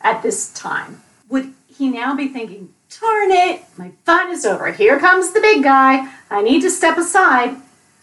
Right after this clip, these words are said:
You know, all four gospel writers acknowledge, no, it's humility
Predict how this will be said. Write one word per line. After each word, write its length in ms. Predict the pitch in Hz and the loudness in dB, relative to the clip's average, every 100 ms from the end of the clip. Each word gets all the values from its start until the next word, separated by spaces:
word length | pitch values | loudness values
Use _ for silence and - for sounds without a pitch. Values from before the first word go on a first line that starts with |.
| _ _ _ _ _ _ _ | _ _ _ _ _ _ _
You 100 | 269 | -6
know, 300 | 285 311 285 - _ | -4 -4 -6 -12 _
all 460 | - 294 359 440 453 | -10 -2 2 2 0
four 420 | - 427 427 427 | -2 4 4 4
gospel 560 | 302 311 392 - 220 220 | 2 0 -2 -2 -2 0
writers 600 | 175 180 185 185 - - _ _ _ | -2 -2 -4 -6 -8 -14 _ _ _
acknowledge, 800 | 269 214 247 302 302 302 - - - _ _ _ _ _ _ _ | -4 0 0 2 0 -2 -6 -10 -16 _ _ _ _ _ _ _
no, 540 | 233 262 - - 143 - _ _ | -6 -4 0 0 0 -8 _ _
it's 420 | 240 226 - - | -6 -6 -8 -10
humility 1080 | 254 233 220 214 220 247 427 381 190 - - | -8 -4 -2 -2 2 4 6 4 2 -4 -10